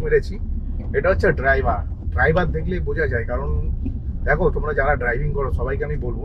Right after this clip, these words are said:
তোমরা লোকের গাড়ি চালাও, কিন্তু একটু যদি ধীরে সুস্থে চালাও এবং মালিককে বাঁচিয়ে চালাও, সেই ক্ষেত্রে তোমরা অনেক দিন ধরে মানে কাজ করতে পারবে সেই মালিকের কাছে,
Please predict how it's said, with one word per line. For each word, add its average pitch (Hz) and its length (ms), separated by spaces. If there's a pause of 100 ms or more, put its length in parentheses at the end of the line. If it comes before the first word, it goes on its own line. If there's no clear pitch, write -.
তোমরা 143 240
লোকের 139 240
গাড়ি 143 220
চালাও, - 220 (640)
কিন্তু - 240
একটু - 180
যদি 185 200
ধীরে - 220
সুস্থে - 260
চালাও 139 220 (140)
এবং 143 100 (100)
মালিককে - 340
বাঁচিয়ে - 260
চালাও, 139 220
সেই 123 140
ক্ষেত্রে - 220 (100)
তোমরা - 240 (1160)
অনেক 90 160
দিন 90 140
ধরে 87 120 (400)
মানে - 140 (220)
কাজ 147 180
করতে - 200
পারবে 135 220
সেই 135 140
মালিকের 120 300
কাছে, - 180